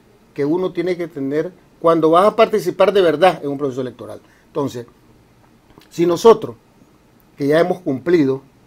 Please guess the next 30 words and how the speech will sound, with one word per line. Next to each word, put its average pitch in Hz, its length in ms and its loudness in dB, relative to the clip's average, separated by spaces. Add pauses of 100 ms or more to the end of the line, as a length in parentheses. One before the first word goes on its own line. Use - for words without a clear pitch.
(680)
todos 143 200 -2
los 160 120 0
procedimientos 151 680 -2
prácticamente 139 720 -8
de 143 120 -4
ley, 127 260 -10 (920)
y 170 100 -4
solo 175 460 4
ahora, 170 520 4
eh, 143 460 -4
está 147 320 -8
en 160 100 -2
manos 160 220 -4
del 160 140 -6
Consejo 165 480 -6
ya, 151 180 -2
¿verdad?, 156 320 -8 (320)
el 135 160 -8
análisis 127 640 -8 (760)
y 127 60 -18
la 127 100 -8
valoración 127 680 -6
para, 131 400 -10 (760)
para 127 420 -10 (320)
otorgar 131 540 -10
la 147 160 -4
personería 151 460 -6
jurídica 151 380 -6
de 123 80 -10
acuerdo 147 580 0